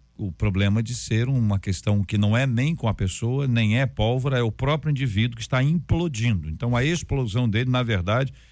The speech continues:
é uma implosão. Não sei se eu amplie demais, mas, assim, tendo ouvido os companheiros até aqui, e ouvindo o senhor agora,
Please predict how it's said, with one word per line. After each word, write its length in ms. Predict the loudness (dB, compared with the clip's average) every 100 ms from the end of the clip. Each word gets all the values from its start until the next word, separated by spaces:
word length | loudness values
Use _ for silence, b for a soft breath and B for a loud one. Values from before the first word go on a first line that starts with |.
| B -2
é 120 | 2
uma 260 | 4 4
implosão. 840 | 2 2 0 0 -2 -2 -2 -2 -2
Não 180 | -6 -6
sei 160 | -4
se 160 | -2 0
eu 40 |
amplie 440 | 2 2 2 0 0
demais, 600 | 0 2 2 0 -4 -14 B B B _
mas, 280 | 0 2 2
assim, 400 | -2 -4 -2 -2 -2
tendo 280 | 0 0 0
ouvido 340 | 0 -2 -2
os 100 | -4
companheiros 560 | -2 0 2 0 0 -2
até 240 | -2 -2
aqui, 460 | -2 -2 0 2 0
e 80 | 0
ouvindo 380 | 0 2 0 0
o 40 |
senhor 300 | -2 -2 0
agora, 520 | -2 0 2 2 0